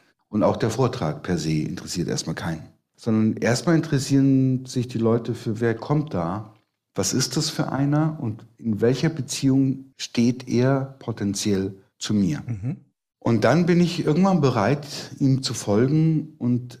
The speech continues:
Speaker 1: in seine Welt einzutauchen und ob er mir dann Wissen vermittelt, ein Zauberkunststück oder ein Gedicht oder ein Lied, das ist dann, kommt an zweiter Stelle. Und wenn ich das weiß, dann kann ich meinen Inhalt, was auch immer das ist, ein bisschen besser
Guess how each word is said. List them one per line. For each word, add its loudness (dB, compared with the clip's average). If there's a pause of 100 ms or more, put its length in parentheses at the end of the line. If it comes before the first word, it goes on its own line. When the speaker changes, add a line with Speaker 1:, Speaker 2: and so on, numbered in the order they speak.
Speaker 1:
in -2
seine 2
Welt 2
einzutauchen 0
und -2
ob -4
er 4
mir 4
dann 2
Wissen 0
vermittelt, -4 (160)
ein -4
Zauberkunststück -2
oder 0
ein 0
Gedicht -2
oder -2
ein 0
Lied, -2 (260)
das 0
ist 0
dann, 2 (380)
kommt 2
an 0
zweiter 0
Stelle. 0 (520)
Und -4
wenn 4
ich 2
das 0
weiß, 4
dann 2
kann 2
ich -2
meinen 2
Inhalt, 4
was -2
auch -8
immer 2
das -2
ist, -6
ein 0
bisschen 2
besser 2